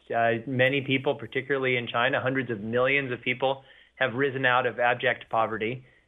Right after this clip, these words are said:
Um, but as China grows, um, it is ag-, uh, behaving in some very aggressive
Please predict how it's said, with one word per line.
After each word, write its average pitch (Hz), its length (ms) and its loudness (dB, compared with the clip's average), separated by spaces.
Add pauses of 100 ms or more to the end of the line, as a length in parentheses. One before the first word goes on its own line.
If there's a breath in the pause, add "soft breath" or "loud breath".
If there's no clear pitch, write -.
Um, 131 380 2
but 156 300 4 (140)
as 139 180 -6 (180)
China 156 420 -4 (140)
grows, 131 520 2 (460)
um, 139 380 2
it 147 280 -2
is 139 280 -4
ag-, 127 160 -4
uh, 127 520 2
behaving 135 520 0
in 117 160 -10
some 120 240 -4
very 127 480 6
aggressive 127 680 0